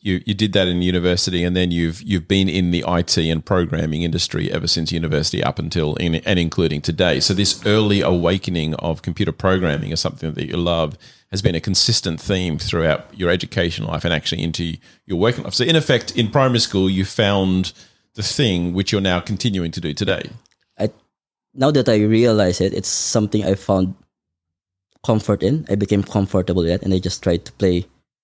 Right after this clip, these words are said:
Speaker 2: around what I'm comfortable with.
Speaker 1: Were you, uh, raised in a Christian home?
Speaker 2: I was raised in a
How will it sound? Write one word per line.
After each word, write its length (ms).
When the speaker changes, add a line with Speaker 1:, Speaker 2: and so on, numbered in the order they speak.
Speaker 2:
around 420
what 180
I'm 100
comfortable 640
with. 160
Speaker 1:
Were 120
you, 300
uh, 140
raised 320
in 80
a 40
Christian 380
home? 300
Speaker 2:
I 240
was 500
raised 480
in 200
a 180